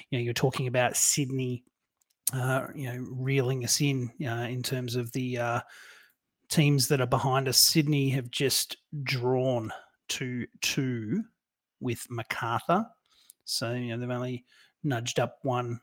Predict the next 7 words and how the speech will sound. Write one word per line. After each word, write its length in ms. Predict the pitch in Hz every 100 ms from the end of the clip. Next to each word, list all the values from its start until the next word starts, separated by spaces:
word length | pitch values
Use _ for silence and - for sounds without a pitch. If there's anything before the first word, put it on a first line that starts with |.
| -
up 220 | 113 -
the 100 | 113
ladder. 340 | 120 117 113 104 -
So, 480 | - 131 117 117 - - - - - _
yeah, 100 | 127 -
probably 460 | 156 147 123 135
a, 340 | 120 - 151